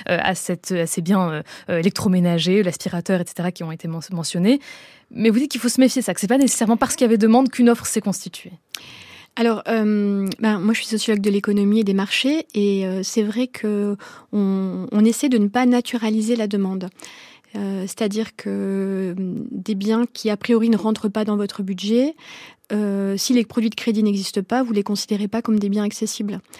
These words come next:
Speaker 2: Il faut pas inventer, réinventer l'histoire, c'est-à-dire, euh, a posteriori, euh, avec ce qu'on connaît aujourd'hui des crédits, d'imaginer que les gens étaient en demande. En fait, ce qui se passe, c'est que, euh, l'industrie, euh, se met à produire, euh, des réfrigérateurs. J'insiste parce qu'en fait, c'était,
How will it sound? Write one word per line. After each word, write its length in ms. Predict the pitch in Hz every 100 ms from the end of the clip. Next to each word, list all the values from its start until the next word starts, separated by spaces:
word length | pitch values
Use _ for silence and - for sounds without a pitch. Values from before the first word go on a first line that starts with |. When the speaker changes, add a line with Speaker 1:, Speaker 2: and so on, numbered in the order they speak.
| -
Speaker 2:
Il 40 | -
faut 80 | 202
pas 120 | 233
inventer, 360 | 254 226 226
réinventer 440 | 208 233 226 226 226
l'histoire, 380 | 214 - 220 208
c'est-à-dire, 420 | - 202 214 208
euh, 160 | 190 165
a 60 | 220
posteriori, 880 | 254 - 233 220 214 196 208 254 349 - - - - -
euh, 360 | 196 196 190 185
avec 380 | - 220 220 220
ce 80 | 196
qu'on 140 | - 214
connaît 220 | 226 220
aujourd'hui 280 | 208 196 202
des 100 | 196
crédits, 540 | - 202 185 214 254
d'imaginer 540 | 202 220 226 220 214
que 80 | 220
les 100 | 202
gens 140 | 202 214
étaient 180 | 202
en 80 | 208
demande. 360 | 202 202 196 196 - - - - -
En 80 | 202
fait, 120 | 294
ce 120 | -
qui 80 | 214
se 80 | -
passe, 220 | 262 311
c'est 180 | - 214
que, 520 | - 202 196 190 185 185 185 _ _ _ _ _ - - 247
euh, 380 | 208 196 196
l'industrie, 680 | 208 240 233 226 - 240 226
euh, 60 | 202
se 140 | -
met 120 | 220 220
à 100 | 208
produire, 560 | - 214 190 202 208 196
euh, 160 | 180
des 100 | 180
réfrigérateurs. 840 | 208 208 - 202 202 190 - 202 208
J'insiste 380 | 214 - 254
parce 140 | - 202
qu'en 120 | 202
fait, 180 | 190 196
c'était, 220 | - 208